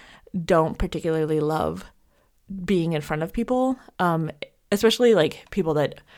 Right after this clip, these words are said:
are not part of the pole community. I love giving workshops, like, at pole studios where I know everyone,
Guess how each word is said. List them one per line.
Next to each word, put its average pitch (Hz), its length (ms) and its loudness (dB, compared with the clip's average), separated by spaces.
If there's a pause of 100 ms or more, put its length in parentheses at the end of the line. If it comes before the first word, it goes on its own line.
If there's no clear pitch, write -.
(120)
are 165 120 0
not 147 200 -2
part 165 320 0
of 165 100 -2
the 170 100 0
pole 160 200 -2
community. 180 360 -2
I 165 140 8
love 160 240 2
giving 165 300 -4
workshops, 147 480 0
like, 156 220 -6
at 143 260 0
pole 165 160 -2
studios 165 480 -2
where 151 160 0
I 156 120 -4
know 151 220 -2
everyone, 160 600 -2